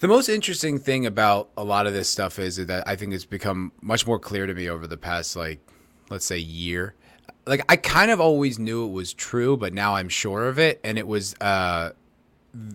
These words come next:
like, you know, the offense or outrage is, like, uh, Norton, Jim Norton always used to call it phony.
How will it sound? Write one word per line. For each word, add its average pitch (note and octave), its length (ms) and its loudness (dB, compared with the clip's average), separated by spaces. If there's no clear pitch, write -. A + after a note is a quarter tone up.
like, A2+ 180 0
you A#2+ 120 2
know, A2 60 2
the A2 160 2
offense A#2+ 680 0
or G#2 260 0
outrage B2 560 4
is, C3+ 300 0
like, B2 260 0
uh, A2+ 280 4
Norton, E3+ 380 4
Jim D3+ 160 0
Norton D#3 220 2
always B2+ 140 2
used A#2 120 -2
to - 60 -6
call G2 160 2
it - 60 -8
phony. A2+ 420 0